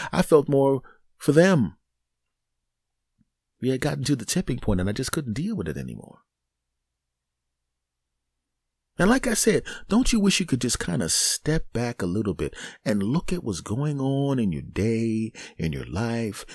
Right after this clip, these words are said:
in your job, and find out where that tipping point is and make it a point to do whatever it takes not to reach that tipping point, right?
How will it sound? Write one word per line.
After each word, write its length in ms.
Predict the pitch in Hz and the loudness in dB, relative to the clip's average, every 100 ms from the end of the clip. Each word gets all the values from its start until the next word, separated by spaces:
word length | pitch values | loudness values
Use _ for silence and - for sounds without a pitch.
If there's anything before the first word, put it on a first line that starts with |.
| - | -10
in 180 | 87 82 | -4 -4
your 100 | 69 | -4
job, 500 | 67 107 113 110 - - - | -6 -6 -4 -6 -8 -12 -6
and 180 | 170 170 | -4 -4
find 380 | - 151 160 | -2 0 0
out 180 | 151 135 | 2 2
where 140 | 123 135 | 2 2
that 180 | 123 | 0
tipping 340 | - 147 131 110 | 0 -2 0 -2
point 300 | - 110 107 | -2 0 0
is 140 | 107 | 0
and 200 | 90 73 | -2 -2
make 220 | 104 131 | -2 -2
it 80 | 104 | -2
a 60 | 87 | -4
point 280 | - - - | -2 -2 -2
to 60 | |
do 140 | 73 110 | -2 0
whatever 380 | 95 98 107 87 | 2 2 0 -2
it 100 | - | 0
takes 320 | 117 107 - - - | 2 2 0 -14 -12
not 840 | - 98 139 156 120 - - - - _ _ _ _ _ _ _ _ _ _ - - | 0 4 8 8 6 -2 -8 -8 -12 _ _ _ _ _ _ _ _ _ _ -20 -6
to 100 | 110 | -2
reach 180 | 95 - | 0 0
that 140 | 90 | 0
tipping 280 | - 85 76 | 0 -2 -6
point, 300 | - 65 - | -8 -12 -10
right? 300 | 101 123 156 | -10 -8 -10